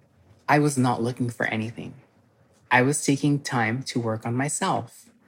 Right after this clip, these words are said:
And I talk about that in, in the beginning of the episode. So I had deleted all dating apps.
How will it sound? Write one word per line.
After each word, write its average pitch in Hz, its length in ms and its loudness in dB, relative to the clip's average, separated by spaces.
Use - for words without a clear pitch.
And 135 140 4
I 123 60 4
talk 139 260 0
about 107 260 0
that 101 240 0
in, 107 160 -2
in 110 280 -2
the 120 100 -2
beginning 110 320 -2
of 110 80 -4
the 113 100 0
episode. 107 560 -8
So 135 240 6
I 123 120 8
had 147 200 4
deleted 127 400 2
all 123 180 2
dating 104 320 0
apps. 123 520 -6